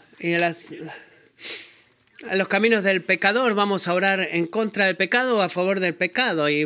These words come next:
en favor de la tentación, cuando estamos delante de esta tentación, de-, decimos, "Bueno, ¿dónde está tu rey, tu,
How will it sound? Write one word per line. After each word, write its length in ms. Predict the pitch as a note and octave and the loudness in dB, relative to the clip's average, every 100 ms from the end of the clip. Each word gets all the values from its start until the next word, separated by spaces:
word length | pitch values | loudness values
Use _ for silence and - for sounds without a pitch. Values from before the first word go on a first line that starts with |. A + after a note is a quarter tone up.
| D3 | -2
en 360 | E3 E3 D3 D3 | -2 -2 -4 -10
favor 380 | - F#3+ A3+ A3+ | -2 0 0 0
de 100 | F#3+ | 0
la 140 | F3 | 2
tentación, 720 | F3 E3 E3+ D#3+ - C4 G#3+ | 0 0 0 0 2 2 0
cuando 240 | E3 E3 D#3+ | 0 -2 0
estamos 300 | G3 F#3+ E3+ | -2 -2 -2
delante 320 | F3+ F3+ F3 | 0 0 0
de 80 | E3+ | -2
esta 260 | D#3+ D#3 | -2 -2
tentación, 720 | E3 D#3+ D#3+ D#3 - C4 F#3 D#3 | 0 -2 0 -2 0 0 0 0
de-, 140 | D3 | -2
decimos, 480 | C#3 D3+ G#3+ G3+ F3+ | -2 0 2 0 0
"Bueno, 240 | G#3 G3 | 2 2
¿dónde 240 | G#3 B3+ A#3 | 2 2 0
está 240 | A3+ G#3+ | 0 -2
tu 180 | G#3 F#3 | 0 -2
rey, 280 | F3+ G3+ G3 | 0 -2 -2
tu, 360 | - E3+ D#3+ | -2 0 0